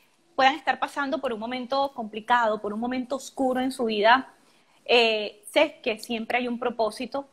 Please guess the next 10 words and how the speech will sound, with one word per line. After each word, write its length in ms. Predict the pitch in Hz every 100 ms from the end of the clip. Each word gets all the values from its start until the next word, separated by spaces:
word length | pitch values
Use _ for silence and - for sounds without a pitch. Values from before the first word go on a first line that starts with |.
| _ -
y 100 | 247
aunque 220 | 240 233
existan 460 | 240 - 302 339 330
ciertos 420 | 349 311 320 302
desvíos, 680 | 233 214 247 247 208 208 -
ciertos 520 | - 269 233 247 254 -
frenos, 540 | 240 226 202 220 - _ _ _ -
siempre 440 | - 262 262 285
debemos 320 | 262 226 285
creer 440 | - 247 214 240